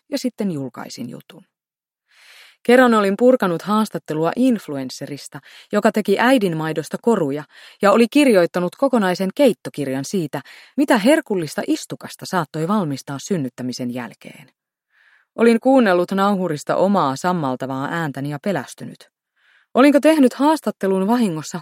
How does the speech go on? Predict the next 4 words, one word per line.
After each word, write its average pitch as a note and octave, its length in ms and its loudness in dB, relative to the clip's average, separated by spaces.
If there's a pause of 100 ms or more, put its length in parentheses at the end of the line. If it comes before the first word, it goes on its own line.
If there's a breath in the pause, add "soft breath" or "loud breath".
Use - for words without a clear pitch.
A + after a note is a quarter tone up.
humalassa? C#3+ 560 -6 (840 soft breath)
Lopulta B3 380 4
olin F#3 180 0
tajunnut, A3 440 2